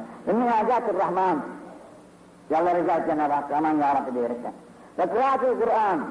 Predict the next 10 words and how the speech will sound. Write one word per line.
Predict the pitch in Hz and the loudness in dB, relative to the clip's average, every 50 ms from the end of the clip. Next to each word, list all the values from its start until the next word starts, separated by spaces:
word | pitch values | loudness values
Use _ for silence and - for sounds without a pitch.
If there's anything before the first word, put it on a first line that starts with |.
| - - - - - - - - | -10 -14 -16 -18 -20 -18 -10 -8
Hakkı | 139 123 - 135 | -8 -8 -6 -6
Menazı'nın | 135 131 131 131 143 143 143 156 147 | -4 -2 0 0 0 2 0 0 -2
içerisinde. | - - 123 110 104 104 95 95 - - - - - - | -2 -2 -4 -4 -4 -6 -8 -8 -10 -14 -20 -20 -12 -8
Kur'an | - 160 - 208 - | -6 -2 0 0 0
okuyoruz, | 285 - 180 156 143 120 | 0 0 0 0 0 0
elhamdan | - 135 143 147 147 156 151 156 151 | 0 0 2 2 2 2 2 2 0
başlıyoruz. | 135 131 - 131 135 135 135 - - - - - - - - - - - - - - - - - - - - - - - - - - - - - - - - - - - - - - - - - - - - - - - - - - - - - - - - - - - - - | 0 0 -2 -2 -2 -2 -4 -8 -12 -16 -18 -20 -20 -20 -20 -20 -20 -20 -20 -20 -20 -20 -20 -20 -20 -20 -20 -20 -20 -20 -20 -20 -20 -20 -20 -20 -20 -20 -20 -20 -20 -20 -20 -20 -20 -20 -20 -20 -20 -20 -20 -20 -20 -20 -20 -20 -20 -20 -20 -20 -20 -20 -20 -20 -20 -8 -4 -4
Ve | - | -2
tekellüm-i | - 214 226 185 240 240 254 247 247 247 - 226 | -2 -2 -2 0 0 0 0 0 0 -2 -2 0
şehadeteyn. | 220 220 214 202 208 208 220 220 196 147 123 | 0 0 0 0 0 0 0 0 0 0 -2